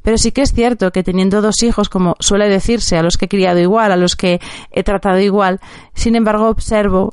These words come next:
que las personalidades son completamente distintas. Es más, en la tendencia al perfeccionismo de uno de mis dos hijos identifico rasgos míos, con lo cual entiendo que sí, que algo de genética existe.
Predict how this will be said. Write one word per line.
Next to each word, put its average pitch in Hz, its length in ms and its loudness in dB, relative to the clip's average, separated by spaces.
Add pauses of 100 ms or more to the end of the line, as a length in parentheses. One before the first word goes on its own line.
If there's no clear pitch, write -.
(100)
que 196 80 -2
las 180 160 0
personalidades 175 560 0
son 190 100 -4
completamente 180 840 -2
distintas. 170 680 0 (600)
Es 196 200 0
más, 185 460 -2 (320)
en 190 320 2
la 170 160 2
tendencia 202 640 0
al 202 80 -2
perfeccionismo 196 840 0
de 175 240 0
uno 196 240 2
de 180 100 2
mis 202 160 0
dos 190 220 0
hijos 208 420 0 (500)
identifico 202 680 -2
rasgos 165 360 -2
míos, 175 460 0
con 170 160 -2
lo 170 120 0
cual 175 340 0
entiendo 185 480 0
que 180 80 -4
sí, 208 240 0
que - 120 -4
algo 175 180 0
de 185 100 0
genética 180 560 -2
existe. 190 640 -4